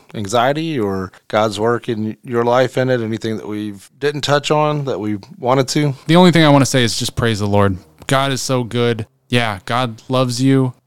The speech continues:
Speaker 2: He's for you. <laughs> He doesn't want you to be anxious, and he wants you to live life abundantly. Yeah, don't, don't get stuck thinking, "This is, this is the rest of my life."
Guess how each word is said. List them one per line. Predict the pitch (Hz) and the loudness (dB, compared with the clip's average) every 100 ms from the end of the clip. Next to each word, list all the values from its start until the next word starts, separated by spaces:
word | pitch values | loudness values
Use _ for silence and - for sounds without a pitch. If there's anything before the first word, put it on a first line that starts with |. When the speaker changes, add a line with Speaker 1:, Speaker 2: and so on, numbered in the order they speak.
| - | -4
Speaker 2:
He's | 113 131 117 | 4 4 2
for | - 135 151 160 | -6 -2 2 2
you. | 170 170 147 - - - | 2 2 0 0 -2 -2
<laughs> | 247 156 - - 294 320 359 - | -2 0 0 0 0 0 -2 0
He | 156 | -2
doesn't | 139 175 170 170 | 0 0 0 0
want | 170 170 156 | 0 0 2
you | 160 | 2
to | |
be | 156 156 | 2 4
anxious, | 151 151 - 147 139 - - - | 2 2 2 2 0 -4 -10 -2
and | 135 | 2
he | 143 | 4
wants | 151 151 | 4 2
you | 151 | 2
to | 135 | 2
live | 139 123 | 2 2
life | 123 131 123 | 0 0 -2
abundantly. | 101 120 123 107 104 101 | -2 0 0 -2 -6 -2
Yeah, | 113 | -2
don't, | 110 113 127 139 127 | -2 0 0 -2 -2
don't | 135 143 | 0 0
get | 135 | -4
stuck | - 139 127 | -2 -2 -2
thinking, | - 120 117 110 104 | -2 -2 0 0 4
"This | 120 - | 2 4
is, | 110 - | 0 0
this | 120 - | -2 0
is | 113 | 2
the | 120 | 4
rest | 113 - | 4 4
of | |
my | 113 | 2
life." | 104 104 95 - | 4 2 0 -8